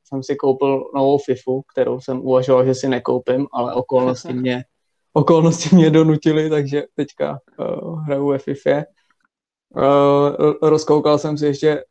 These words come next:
Speaker 1: seriál, eh, minisérii Dámský gambit, což je o šachách, o kterých nevím vůbec nic, ale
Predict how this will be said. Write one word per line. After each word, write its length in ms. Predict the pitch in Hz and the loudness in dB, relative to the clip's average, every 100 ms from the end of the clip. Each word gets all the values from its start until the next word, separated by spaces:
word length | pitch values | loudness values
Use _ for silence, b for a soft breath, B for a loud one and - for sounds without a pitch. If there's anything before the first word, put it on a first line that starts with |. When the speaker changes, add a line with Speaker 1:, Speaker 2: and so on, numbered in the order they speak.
| - | -8
Speaker 1:
seriál, 680 | 151 135 131 123 123 135 143 _ _ | -4 0 2 2 0 -4 -8 _ _
eh, 440 | 135 131 127 127 127 | -6 -4 -4 -6 -6
minisérii 840 | 127 127 127 135 127 127 127 131 131 | -4 -4 -4 -2 2 2 0 -4 -10
Dámský 540 | 147 135 131 131 139 | -4 -2 -2 -2 -4
gambit, 480 | 135 131 120 113 127 - _ | 0 0 0 -2 -4 -8 _
což 180 | 135 120 | -14 -4
je 100 | 131 | -2
o 100 | 135 | -2
šachách, 480 | - 131 127 127 135 | 0 -2 0 -4 -2
o 80 | 135 | -4
kterých 360 | - 131 131 | -2 -2 -2
nevím 220 | 139 131 | -2 -2
vůbec 380 | 131 131 127 131 | -2 0 -2 -2
nic, 220 | 127 120 - | -6 -10 -8
ale 300 | 120 120 120 | -8 -6 -8